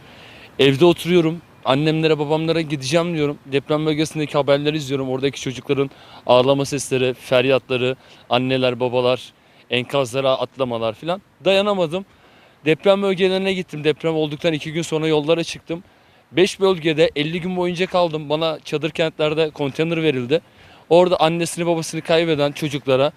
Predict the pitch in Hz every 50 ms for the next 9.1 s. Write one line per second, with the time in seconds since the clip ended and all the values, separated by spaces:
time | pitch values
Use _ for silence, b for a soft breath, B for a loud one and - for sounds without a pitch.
0 | b b b b b b b b 131 151 165 165 170 180 180 180 175 170 165 151
1 | 139 - - 147 143 151 139 - - 139 139 151 156 156 147 156 156 147 151 147
2 | 143 156 160 160 160 - - 151 135 120 - 160 165 - - 170 160 156 147 143
3 | 147 - _ _ _ _ - - 135 135 - - 165 160 160 160 - - 156 147
4 | - - 165 151 151 156 151 139 135 135 131 139 143 139 - 165 165 170 165 156
5 | 139 - - - 160 160 b b b b b b b b b - 170 175 - -
6 | 180 165 175 175 _ _ _ _ _ _ _ _ - 127 139 147 165 175 180 -
7 | - - 170 165 156 156 - 196 _ _ _ _ _ - - 143 156 139 180 185
8 | 180 175 160 160 170 _ - _ _ - 165 175 180 180 180 165 165 156 - -
9 | 202 208